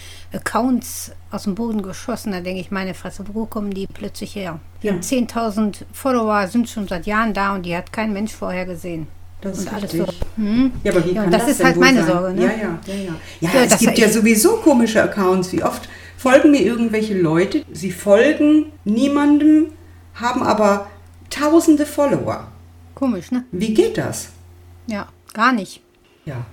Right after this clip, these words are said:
Speaker 1: Sind gekaufte Follower
Speaker 2: Mhm.
Speaker 1: wahrscheinlich.
Speaker 2: Ja, man weiß es nicht, ne? Na,
Speaker 1: Ja, das war meine
Speaker 2: jedenfalls
Speaker 1: große Sorge,
Speaker 2: Mhm.
Speaker 1: diese Accounts, dass es also so einen richtigen Rechtsruck gibt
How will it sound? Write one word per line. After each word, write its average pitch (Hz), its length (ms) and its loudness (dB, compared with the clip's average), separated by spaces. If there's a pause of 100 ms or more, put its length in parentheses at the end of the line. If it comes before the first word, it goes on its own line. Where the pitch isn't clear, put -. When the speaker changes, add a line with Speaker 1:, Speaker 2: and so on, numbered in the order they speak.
Speaker 1:
Sind 220 120 0
gekaufte 254 540 -4
Follower 180 480 -8
Speaker 2:
Mhm. 180 60 -10
Speaker 1:
wahrscheinlich. 185 560 -8 (500)
Speaker 2:
Ja, 175 160 -8
man 156 180 -8
weiß 143 280 -12
es - 120 -20
nicht, 147 240 -16
ne? 156 200 -10 (1160)
Na, 196 160 -2
Speaker 1:
Ja, 190 120 2
das 214 200 2
war 302 100 8
meine 294 240 10
Speaker 2:
jedenfalls 254 160 2
Speaker 1:
große 311 340 0
Sorge, 269 320 2
Speaker 2:
Mhm. 196 380 0
Speaker 1:
diese 240 220 -4
Accounts, 220 520 -4 (360)
dass 220 160 -8
es 214 120 -8
also 202 240 -6
so 208 160 -8
einen 220 60 -6
richtigen 214 580 -6 (200)
Rechtsruck 247 640 -6 (100)
gibt - 380 -12